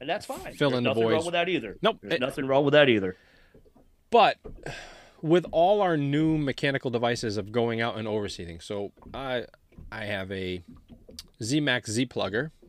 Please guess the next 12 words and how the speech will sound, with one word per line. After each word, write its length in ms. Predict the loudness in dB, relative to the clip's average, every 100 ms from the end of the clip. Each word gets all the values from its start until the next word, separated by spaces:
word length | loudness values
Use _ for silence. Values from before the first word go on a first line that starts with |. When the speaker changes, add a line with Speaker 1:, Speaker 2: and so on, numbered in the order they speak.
| -16
Speaker 2:
You 80 | -8
know, 40 |
that 160 | -4 -2
was 440 | -2 -2 -4 -12 _ -20 -20 -20 -10
the 80 |
cat's 340 | -2 0 0 -4
meow 260 | -4 -2
back 280 | -2 -4 -4
in 80 | -6
the 80 | -6
day. 300 | -6 -6 -10 -20 -18
<clears throat> 80 | -10